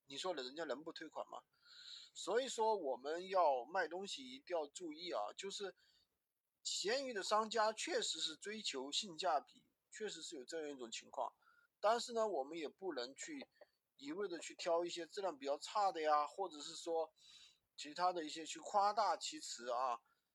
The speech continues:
稍微夸大一点可以，但是你不能太夸张了呀，对吧？明显跟产品不符合的东西你发过去，你觉得客户会收货吗？那肯定不货，可以，肯定给你一个退货呀。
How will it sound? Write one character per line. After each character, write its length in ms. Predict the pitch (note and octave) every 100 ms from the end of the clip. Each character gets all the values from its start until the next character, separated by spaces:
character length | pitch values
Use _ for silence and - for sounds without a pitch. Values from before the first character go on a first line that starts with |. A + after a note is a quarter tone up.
| _
稍 220 | - G#3+
微 200 | A#3+ B3+ C4
夸 220 | - A#3
大 200 | A#3 G3+
一 40 |
点 280 | D3+ B2 A#2+
可 220 | - C#3+
以， 80 | D3
但 160 | F3 G3
是 100 | G#3
你 100 | C#3+
不 140 | G3
能 100 | F#3+
太 380 | F#3 - B3+ A3
夸 260 | - E3+ E3
张 200 | E3 E3
了 120 | E3
呀， 180 | B2+ F2 _ _ _ _ -
对 120 | D#3+
吧？ 280 | D3+ C#3+ - _ _
明 260 | - E3+ D4
显 220 | B3+ E3
跟 180 | D3+ F#3+
产 180 | F3 E3+
品 140 | E3+
不 160 | D3+ G3
符 140 | -
合 80 | D3
的 40 |
东 160 | D3 D#3
西 120 | D#3+
你 120 | C3+
发 200 | B2+ D#3+
过 80 | D#3+
去， 160 | D#3 C3+
你 160 | B2
觉 120 | A#2 D3
得 120 | D3+
客 120 | E3+
户 160 | D#3 D#3
会 200 | - C3+
收 180 | D3
货 160 | C#3 D3+
吗？ 160 | B2+ A#2 _ _ _ _ -
那 80 |
肯 240 | A3 F#3 D3+
定 100 | G#3
不 80 | G#3+
货， 180 | A#3 F3+
可 140 | -
以， 40 |
肯 220 | C#3 C3+ B2+
定 120 | F#3
给 120 | F3
你 160 | F3 C#3+
一 40 |
个 240 | C3+ C3 -
退 140 | -
货 200 | C#3+ D#3+
呀。 140 | C#3